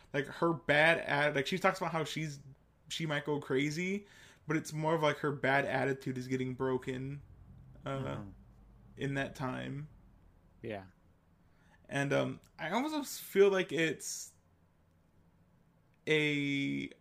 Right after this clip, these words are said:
Speaker 1: uh, but it can't, I mean, it could be, but it's, like, a, um, a message to the audience, 'cause it's, like, her,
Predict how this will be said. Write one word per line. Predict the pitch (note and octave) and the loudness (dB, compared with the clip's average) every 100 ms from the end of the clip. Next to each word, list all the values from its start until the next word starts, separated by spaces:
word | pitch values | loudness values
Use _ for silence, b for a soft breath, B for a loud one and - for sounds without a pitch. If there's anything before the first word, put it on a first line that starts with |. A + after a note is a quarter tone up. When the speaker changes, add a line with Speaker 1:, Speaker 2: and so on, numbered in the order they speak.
| _ _ - | _ _ -6
Speaker 1:
uh, | D#3 | -4
but | E3+ E3+ | 0 -2
it | - | -4
can't, | - E3 - | -4 -2 -2
I | - F#3+ | -2 -2
mean, | F3+ F3+ | -2 -4
it | C#3 | -4
could | - D3+ C3 | -4 -4 -2
be, | B2+ B2 B B B - | -2 -2 B B B -4
but | D3+ | 0
it's, | D3 | 0
like, | E3 D3 | 0 0
a, | C#3+ C#3 C#3 - | 2 2 0 -4
um, | C#3 C3+ C3+ - | -6 -6 -8 -8
a | |
message | C#3+ D3+ D3+ - | -2 -2 -2 -4
to | |
the | D#3+ C#3 | -2 0
audience, | C3+ C#3 D3+ D#3+ E3+ - | 2 2 0 -2 -4 -6
'cause | - C3+ | -4 -2
it's, | C#3 - - - - | -4 -8 -10 -12 -12
like, | C#3+ C#3 - b b b b b b - | -6 -6 -6 b b b b b b -4
her, | - D3 D3+ D3 | 2 4 4 2